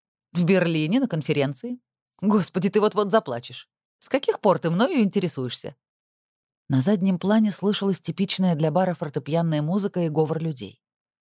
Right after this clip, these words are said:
«У меня мало времени, что случилось?» Харди кивнул, чтобы она продолжала говорить.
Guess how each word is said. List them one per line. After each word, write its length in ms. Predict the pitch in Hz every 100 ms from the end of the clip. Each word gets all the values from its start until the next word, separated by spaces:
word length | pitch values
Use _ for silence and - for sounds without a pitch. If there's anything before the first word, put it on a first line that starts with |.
| _ _ _ _ -
«У 60 | 185
меня 220 | 190 185
мало 220 | 180 185
времени, 320 | 254 226 139
что 160 | 131 180
случилось?» 540 | 247 269 135 101 - _ _ _ _ _ _ _ _ _
Харди 380 | - 170 170 165
кивнул, 540 | - 185 190 117 101 _ _ _ -
чтобы 280 | - 135
она 180 | 131 147
продолжала 520 | 135 135 135 131 113
говорить. 480 | 117 131 131 - -